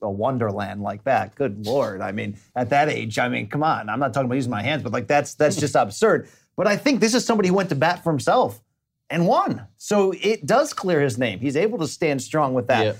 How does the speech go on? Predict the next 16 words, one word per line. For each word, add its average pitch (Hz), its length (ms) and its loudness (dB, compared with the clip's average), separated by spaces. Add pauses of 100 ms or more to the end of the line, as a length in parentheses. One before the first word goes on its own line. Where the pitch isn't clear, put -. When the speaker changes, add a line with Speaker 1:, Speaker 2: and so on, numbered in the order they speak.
(180)
Speaker 1:
And 139 140 0
you 170 60 2
just 240 240 -2
don't 269 140 2
see 262 160 0
that 240 180 2
today 127 240 2
because 127 280 0
if 127 120 -2
you 147 40 -2
get 170 160 0
even 165 220 -2
a 147 40 -4
sniff 175 500 -2 (340)
of 123 200 0
that 107 340 0